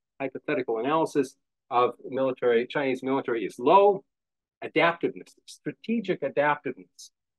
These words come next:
uh, of the Chinese military is based on, uh, high officers that are well-trained and highly professional. Their adaptiveness is high. Margin of safety, um,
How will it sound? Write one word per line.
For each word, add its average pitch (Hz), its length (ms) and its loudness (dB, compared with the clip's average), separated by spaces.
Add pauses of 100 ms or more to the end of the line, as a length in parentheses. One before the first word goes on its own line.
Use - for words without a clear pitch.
(260)
uh, 113 380 2 (180)
of 120 240 -4
the 107 80 -10
Chinese 127 360 -6
military 135 600 0 (420)
is 104 260 -4 (440)
based 123 280 0
on, 107 260 -2 (300)
uh, 101 140 -16
high 143 260 0
officers 135 580 -2
that 92 120 -10
are 90 80 -4
well-trained 147 720 0 (340)
and - 140 -14 (160)
highly 127 240 -2
professional. 165 720 0 (220)
Their 117 140 -2
adaptiveness 107 640 -4
is - 80 -20 (200)
high. 202 380 4 (1400)
Margin 190 500 4
of 165 140 -2
safety, - 600 -2 (600)
um, 131 440 4